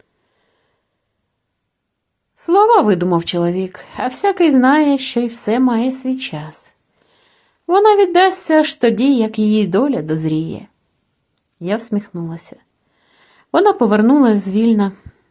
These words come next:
своє лице за мною. І її мутні очі промайнули по мені.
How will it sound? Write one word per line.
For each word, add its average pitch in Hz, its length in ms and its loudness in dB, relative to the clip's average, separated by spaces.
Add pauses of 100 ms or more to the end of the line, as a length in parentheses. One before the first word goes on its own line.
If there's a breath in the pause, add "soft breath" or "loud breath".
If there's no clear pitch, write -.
(160)
своє 175 360 -2
лице 175 360 -4
за 202 120 -4
мною. 147 460 -8 (1500)
І 196 100 -6
її 180 280 -2
мутні 160 400 -4
очі 226 340 -4
промайнули 156 640 -8
по 165 140 -16
мені. 165 400 -10